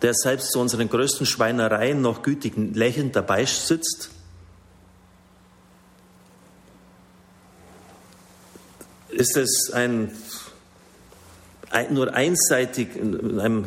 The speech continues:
einseitig verstandenen Sinn liebender Gott? Ist mein Gottesbild auch offen für die Unbegreiflichkeiten Gottes? Ich rate Ihnen einmal, das Gotteslob zur Hand zu nehmen,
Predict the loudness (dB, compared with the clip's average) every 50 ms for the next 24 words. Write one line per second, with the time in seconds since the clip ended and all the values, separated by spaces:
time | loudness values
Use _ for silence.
0 | -4 -2 0 0 2 2 4 4 2 2 0 -2 -6 -4 -2 -2 0 2 0 0
1 | 0 0 -2 -2 0 0 2 2 2 2 2 0 0 0 0 0 0 0 0 0
2 | 0 0 2 2 0 0 0 -4 -8 -8 -8 -12 -18 -20 -20 -20 -20 -20 -20 -20
3 | -20 -20 -20 -20 -20 -20 -20 -20 -20 -20 -20 -20 -6 -2 0 0 0 2 0 0
4 | 2 0 0 0 0 0 0 -2 0 -2 -2 -2 -2 0 0 0 0 0 0 0
5 | 0 0 0 0 -2 -4 -2 -2 -2 -2 -2 0 0 0 0 2 0 0 2 2
6 | 2 2 2 2 0 -4 -6 -6 -2 0 0 2 2 0 -2 -2 -2 0 -2 0
7 | 0 0 0 2 0 0 -2 -4 -10 -18 -20 -20 -20 -20 -20 -20 -20 -20 -20 -20
8 | -20 -20 -20 -20 -16 -14 -14 -14 -12 -10 -8 -6 -6 -4 0 2 2 2 2 0
9 | 0 0 0 2 2 2 2 2 2 2 2 2 2 2 0 -2 -2 -2 -2 0
10 | 0 0 0 0 -2 -2 0 0 2 2 2 2 2 0 0 0 0 0 0 2
11 | 2 2 2 2 2 0 0 -2